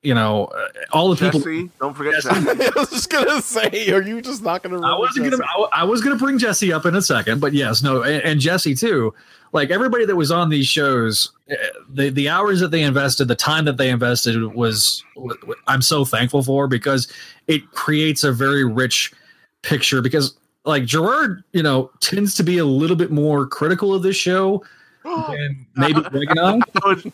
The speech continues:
Speaker 2: no, no, it's fine. You know what? I'm fine with that. I'm perfectly fine with that. If I wanted to hear just my own opinions, it would be just me, believe me.
Speaker 1: Which is the hardest shows to do.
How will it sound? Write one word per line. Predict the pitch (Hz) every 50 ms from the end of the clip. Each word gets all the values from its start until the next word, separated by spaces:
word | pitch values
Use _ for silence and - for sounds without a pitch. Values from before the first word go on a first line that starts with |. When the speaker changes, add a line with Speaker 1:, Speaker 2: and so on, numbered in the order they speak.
| _ - 214
Speaker 2:
no, | 196
no, | 196 208 233 247 233 226
it's | 202 180 -
fine. | - 190 170 151
You | 147 151
know | 165 170
what? | 190 190 -
I'm | 143 151 156
fine | 147 - - - 160 160 170 170 170 165 156 156 151 - _ _ - - - - _ _ _ _ _ _
with | 117 127 131 110 101
that. | 120 110 101 90 90 92
I'm | 104 113 113 117 120 -
perfectly | - 156 135 147 139 123
fine | - - 131 127 131
with | 120
that. | 113 110 110
If | -
I | 135 131 135
wanted | 139 147 143 143 143 139 135 143 - - - 220 208 175 - - -
to | 135 139
hear | 139 151 143 131
just | 120 156 - - 147
my | 123 117 127
own | 123 120 135 135
opinions, | 120 - - 139 127 120 120 120 120 110 123
it | 120
would | 117 110 107
be | 117 117
just | 110 - 127 117 - - 107
me, | 107 107 110 113 113 104 92
believe | 78 101 98 104 113 113 110 104
me. | 104 85 87 - - - _ _ - - _ _ _ - - - - - - - _ -
Speaker 1:
Which | 131 127
is | - 123
the | - 113
hardest | - - 131 123 123 117 -
shows | - 123 113 110 -
to | - 104
do. | 92 107 95 90 87